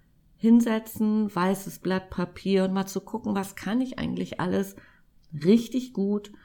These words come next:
welche neuen Produkte und Dienstleistungen lassen sich daraus entwickeln, und bereite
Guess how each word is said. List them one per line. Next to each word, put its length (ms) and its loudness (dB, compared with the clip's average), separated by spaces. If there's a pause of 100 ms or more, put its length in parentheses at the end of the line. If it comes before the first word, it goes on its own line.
(280)
welche 440 2
neuen 420 2
Produkte 640 -2
und 220 -4
Dienstleistungen 880 -2
lassen 400 0
sich 240 -8
daraus 420 -2
entwickeln, 720 -4 (680)
und 580 0 (1000)
bereite 840 -2